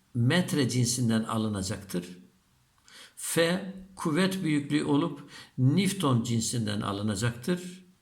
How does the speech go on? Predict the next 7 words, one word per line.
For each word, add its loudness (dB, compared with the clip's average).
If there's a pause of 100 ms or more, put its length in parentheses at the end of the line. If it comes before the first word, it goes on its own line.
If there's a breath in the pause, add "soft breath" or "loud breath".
(520 loud breath)
K 4 (400 loud breath)
ortama 2
ait 2
elektriksel 0
kuvvet 0 (380)
sa-, 0
sabitidir 0